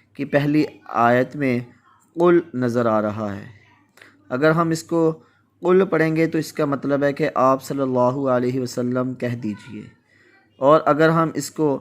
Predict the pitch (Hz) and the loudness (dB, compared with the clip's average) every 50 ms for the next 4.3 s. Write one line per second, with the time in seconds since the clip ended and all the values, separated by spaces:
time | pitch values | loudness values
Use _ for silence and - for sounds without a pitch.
0 | - - _ _ _ _ _ _ 160 160 170 175 160 - 151 143 139 143 143 139 | -6 -12 _ _ _ _ _ _ 0 0 2 2 2 2 2 2 2 2 0 0
1 | 139 143 135 123 127 120 127 131 131 127 - 139 127 123 120 120 - - 123 113 | 0 0 0 0 0 2 2 2 0 -2 0 2 2 2 2 0 -4 -8 -10 -8
2 | - 120 110 107 98 - - _ _ _ _ _ _ _ _ _ - - - - | -6 -6 -6 -6 -6 -10 -14 _ _ _ _ _ _ _ _ _ -12 -10 -6 -4
3 | 151 151 - - - 185 170 151 143 139 131 - 143 147 147 147 147 147 135 123 | -4 -4 -6 -4 0 0 0 2 0 -2 -2 0 0 0 0 2 2 0 0 2
4 | 135 135 131 135 147 | 2 0 0 0 -2